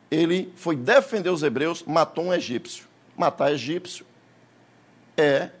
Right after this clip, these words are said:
cadeia ou morte. Ele fugiu. E ele foi pra onde? Pra Midian, a terra de Midian. E passou quarenta anos, irmãos. Então, quando o anjo disse: "Moisés, Moisés",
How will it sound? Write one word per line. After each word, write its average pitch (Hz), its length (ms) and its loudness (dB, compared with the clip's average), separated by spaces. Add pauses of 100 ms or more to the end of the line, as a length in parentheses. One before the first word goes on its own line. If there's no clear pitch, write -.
(460)
cadeia 165 640 0
ou - 100 -2
morte. - 540 -4 (640)
Ele 156 160 0
fugiu. 135 600 -2 (920)
E 160 80 4
ele 190 100 6
foi 208 180 4
pra 196 140 4
onde? 247 200 4
Pra 190 500 2 (380)
Midian, 190 640 2 (180)
a 156 80 2
terra 214 280 4
de 202 120 -2
Midian. 160 420 -2 (500)
E 202 100 -4
passou 214 400 2
quarenta 226 580 4
anos, 240 560 6
irmãos. - 640 -10 (420)
Então, 262 260 6
quando 302 320 6
o 285 40 12
anjo 240 200 8
disse: 180 240 -2
"Moisés, 226 880 8 (360)
Moisés", 233 1000 6